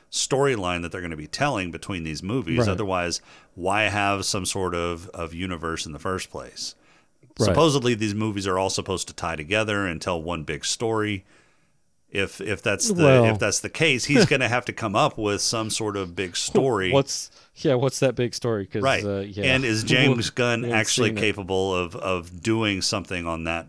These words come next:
Speaker 1: that broad of a level? I
Speaker 2: Right.
Speaker 1: don't know. I, I, I hope so. I mean, I, I think the D C E U has potential. I've said that for years now.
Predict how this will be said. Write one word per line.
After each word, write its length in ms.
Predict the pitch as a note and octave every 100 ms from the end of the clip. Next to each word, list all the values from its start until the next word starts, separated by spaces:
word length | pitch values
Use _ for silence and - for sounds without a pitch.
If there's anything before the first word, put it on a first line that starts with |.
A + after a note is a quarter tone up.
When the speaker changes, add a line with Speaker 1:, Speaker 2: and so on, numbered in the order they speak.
| - F#2+
Speaker 1:
that 200 | F#2 F2+
broad 240 | D#2+ D2+
of 80 | D2+
a 40 |
level? 460 | E2 F#2+ E2 C2 - - - _ _
I 160 | D#2+ F2
Speaker 2:
Right. 200 | E2+ -
Speaker 1:
don't 360 | F#2+ G2+ G2 G#2
know. 360 | F#2 C#2+ - _ _
I, 120 | - E2+
I, 460 | E2 F2 F2+ - - _ _ _ _
I 120 | F#2
hope 220 | F2+ C#3+ D3+
so. 380 | F#3 G3 A#3 - _ _ _ _ _
I 80 | F2+
mean, 480 | F#2 F#2 F2 F2 -
I, 180 | F#2+ F#2
I 140 | F2 F2+
think 500 | - G2+ G2 - - _ -
the 200 | F#2+ F#2+
D 220 | F2+ G#2+
C 180 | - A#2+
E 180 | G2+ G2+
U 140 | A#2
has 600 | G#2 G2+ F#2+ F2+ - - -
potential. 460 | G2 A#2+ B2 C#3
I've 140 | G#2 F2+
said 280 | - A2+ A2
that 320 | A2 A2+ - _ _ _ _ _ _
for 200 | A2+ F#2+
years 420 | G2+ B2 D#3 A2
now. 420 | E2+ D#2 F2+ A#2